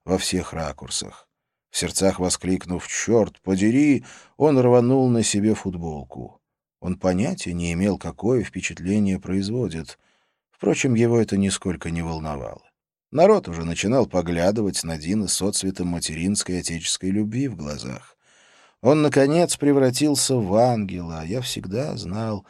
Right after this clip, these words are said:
что это случится. Но, как всякому ангелу, ему, кроме всего прочего, были свойственны и ярость, и неистовство,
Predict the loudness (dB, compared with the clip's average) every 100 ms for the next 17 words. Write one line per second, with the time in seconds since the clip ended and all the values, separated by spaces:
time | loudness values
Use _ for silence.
0 | -20 _ -18 -12 -8 -8 -6 -8 -8 -8
1 | -10 -12 -10 -12 -12 _ _ _ _ _
2 | _ _ -6 2 2 4 0 0 -2 0
3 | 0 0 -2 -2 0 2 0 0 -6 -8
4 | -10 -8 -4 -2 -2 -2 0 0 2 0
5 | 0 0 0 0 0 -2 0 0 0 -2
6 | -2 -2 -2 -2 0 -2 -4 -4 0 -2
7 | -4 -14 -12 -8 -2 0 0 -2 -4 -6
8 | 0 0 0